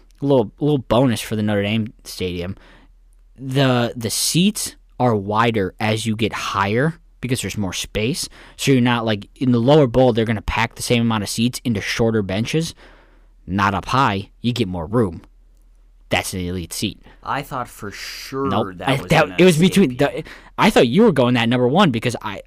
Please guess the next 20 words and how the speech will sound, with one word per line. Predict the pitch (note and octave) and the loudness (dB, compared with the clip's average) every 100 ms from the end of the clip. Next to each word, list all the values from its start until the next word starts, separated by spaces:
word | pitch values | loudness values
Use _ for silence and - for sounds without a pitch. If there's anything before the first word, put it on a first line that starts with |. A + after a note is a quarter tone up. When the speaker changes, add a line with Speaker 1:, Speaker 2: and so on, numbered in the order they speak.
| - | 0
Speaker 1:
I | B2+ A3 | 4 6
was, | C3 | 4
that, | C#3+ C#3+ C#3 | 0 2 2
those | B2 G3 F#3 | 4 4 6
are | |
my | D#3+ A#2 | 4 2
two | - D#3 C3 A2+ - _ - | 2 4 4 0 -6 _ -8
number | B2 B2 A2+ | -2 0 2
one | D#3+ F#3+ | 4 4
debates. | G#2+ - - - - - - | 0 -6 -10 -20 -20 -10 -4
It | |
was | B2+ B2 | -2 0
at | B2 C3 | -2 0
home | - A#2 G#2+ A2+ - - - | 0 0 0 -4 -8 -16 0
or | B2 B2 A#2 A2 - - | 4 6 4 2 -4 -6
at | A#2+ | -6
the | G#2 | -2
game. | C#3 F3 - _ _ _ _ _ _ _ - | -2 -2 -8 _ _ _ _ _ _ _ -18
Speaker 2:
Dang | - D3 C3+ G#2 | -12 -10 -10 -14
it. | - - | -20 -20